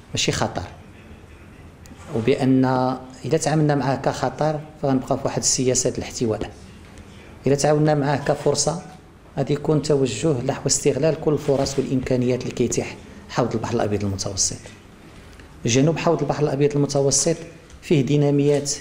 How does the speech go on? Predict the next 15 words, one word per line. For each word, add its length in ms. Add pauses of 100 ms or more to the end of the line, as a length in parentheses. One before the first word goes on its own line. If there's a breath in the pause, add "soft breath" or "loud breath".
(140)
إيجابية، 500
فيه 180
تحديات، 640 (380 loud breath)
ولكن 240
فيه 220
إيجابيات 640 (460 loud breath)
وفيه 240
ديناميات 560
إيجابية 580 (360 loud breath)
اللي 160
مفيدة 440
لأوروبا 460
والمفيدة 480
للاتحاد 380
الأوروبي. 420